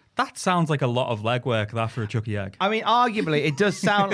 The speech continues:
Speaker 2: like,
Speaker 1: <laughs>
Speaker 2: I mean, I think once you get past the finding a bit of carton and just throwing them in,
Speaker 1: Yeah.
Speaker 2: microwave, done, it's probably not as much of a fanny on as, I think, 'cause with a, with a porchy,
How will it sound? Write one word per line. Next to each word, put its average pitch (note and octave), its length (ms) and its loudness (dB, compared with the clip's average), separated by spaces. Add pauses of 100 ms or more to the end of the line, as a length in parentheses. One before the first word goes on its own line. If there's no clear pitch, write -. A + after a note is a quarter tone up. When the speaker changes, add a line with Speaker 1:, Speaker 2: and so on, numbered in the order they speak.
Speaker 2:
like, G#3+ 240 -2
Speaker 1:
<laughs> A3+ 40 0
Speaker 2:
I B3 60 2
mean, F#4+ 260 0 (120)
I C4 100 -2
think G#4+ 220 -2
once A4+ 200 0
you A#4 80 -6
get - 200 -2
past C#4+ 380 -6
the A3+ 460 -8
finding G3 600 -4
a D3+ 100 -6
bit D3+ 240 -4
of C3+ 240 -2
carton B2+ 640 -2 (400)
and C#3 180 -6 (140)
just D3 200 -10 (140)
throwing F3+ 440 0
them C#3+ 100 -2
in, B2+ 320 -4 (100)
Speaker 1:
Yeah. C#3+ 320 -2 (120)
Speaker 2:
microwave, C#3+ 920 -8
done, B2+ 400 -8 (360)
it's C#3 120 -10
probably C#4+ 200 -4
not G#3+ 180 0
as D#3+ 80 -6
much D#3+ 180 -6
of C#3+ 60 -6
a C3+ 60 -6
fanny D3+ 260 -4
on C3+ 100 -4
as, C3+ 120 -6
I E3 60 -6
think, G3+ 160 -6
'cause G#3 140 -4
with G3 160 -6
a, G3+ 140 -4
with F#3 180 -8
a F#3+ 60 -6
porchy, F#3+ 640 -2